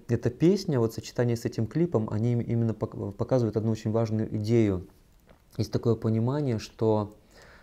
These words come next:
всё, что нас окружает, изначально это энергии, а, имеют божественное происхождение. Всё, что исходит от Бога. То есть нет ничего отличного от Бога.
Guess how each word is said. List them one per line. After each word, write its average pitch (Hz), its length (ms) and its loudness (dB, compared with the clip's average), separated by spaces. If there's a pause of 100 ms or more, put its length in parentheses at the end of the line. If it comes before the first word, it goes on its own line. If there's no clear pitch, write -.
(160)
всё, 120 140 2
что 113 480 2
нас 120 220 0
окружает, 117 540 0
изначально 110 760 0
это 107 260 -2
энергии, 107 680 0
а, 101 200 -4
имеют 110 220 2
божественное 110 400 -2
происхождение. 95 680 -4 (120)
Всё, 123 180 4
что - 180 -4
исходит - 380 -2
от 95 100 -4
Бога. 95 340 2 (180)
То - 60 -4
есть 98 120 -4
нет 127 160 0
ничего 110 280 -2
отличного 107 420 -2
от 92 60 -2
Бога. 95 340 -2